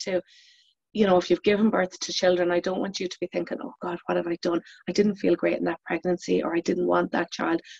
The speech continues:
What have I done to that embryo? What have I done to them now?" You know, it's not about that. A lot of, and this is the other part I wanted to mention, a lot of our trauma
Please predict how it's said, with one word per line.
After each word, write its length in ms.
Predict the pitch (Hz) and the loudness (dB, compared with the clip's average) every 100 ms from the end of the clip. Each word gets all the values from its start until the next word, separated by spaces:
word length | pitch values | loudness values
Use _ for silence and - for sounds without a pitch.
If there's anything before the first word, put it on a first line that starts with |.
| _ | _
What 160 | 175 196 | -2 0
have 160 | 202 | 2
I 100 | 180 | 0
done 240 | 170 175 175 | 2 2 2
to 100 | - | -4
that 260 | 175 165 - | -6 -4 -4
embryo? 420 | 170 175 170 165 | -2 0 0 0
What 200 | 175 180 | -2 -2
have 120 | - | -2
I 100 | 170 | -4
done 280 | 165 175 175 | -2 -2 -4
to 100 | - | -4
them 240 | - 165 165 | -2 0 0
now?" 360 | 165 165 170 - _ _ _ - | 0 0 -2 -6 _ _ _ -2
You 140 | 190 | 2
know, 260 | 180 170 - - _ | 4 2 0 -8 _
it's 260 | 226 226 - | 0 0 2
not 240 | 214 254 | 2 2
about 360 | 226 180 190 214 - | 2 0 0 -2 -6
that. 200 | - - _ _ _ _ _ _ _ - | -10 -12 _ _ _ _ _ _ _ 2
A 100 | 202 | 6
lot 400 | 202 202 220 247 | 8 8 6 4
of, 280 | 175 170 - | 2 2 -4
and 100 | 180 | -6
this 140 | 190 | -4
is 100 | 175 | -4
the 80 | 185 | -2
other 180 | 185 208 | 0 0
part 280 | - 175 180 | -2 -4 -4
I 40 | |
wanted 380 | 165 165 175 165 | -4 -6 -6 -10
to 120 | - | -4
mention, 540 | 175 175 180 - - - _ _ _ _ _ - - | 0 0 -2 -4 -6 -8 _ _ _ _ _ -10 -2
a 80 | 196 | 2
lot 380 | 185 190 196 | 4 4 4
of 140 | 196 180 | 2 0
our 280 | - 165 156 _ _ _ _ _ - | 0 0 -4 _ _ _ _ _ -8
trauma 520 | - 185 180 165 165 | 0 2 2 0 -8